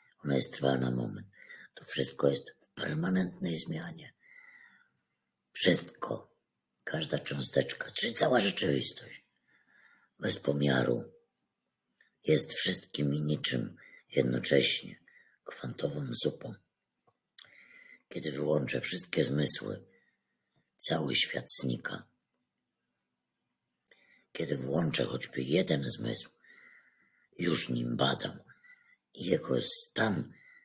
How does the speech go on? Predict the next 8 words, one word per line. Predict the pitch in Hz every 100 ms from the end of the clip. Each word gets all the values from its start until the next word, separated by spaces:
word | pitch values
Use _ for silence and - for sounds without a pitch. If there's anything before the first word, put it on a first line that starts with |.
| _ _ _ _
będzie | 65 58 53 52 58 55 - _ _
zgodny | - - - - - 57 98 _ _ _ _ _ _ _ _ _ _ _ _ _ _ _ _ _ _ - -
z | -
moim | 101 104 98 95
światopoglądem, | 82 - - 76 82 87 90 151 113
z | 104 -
moim | 196 143 190
przypuszczeniem, | - - - - - 202 143 110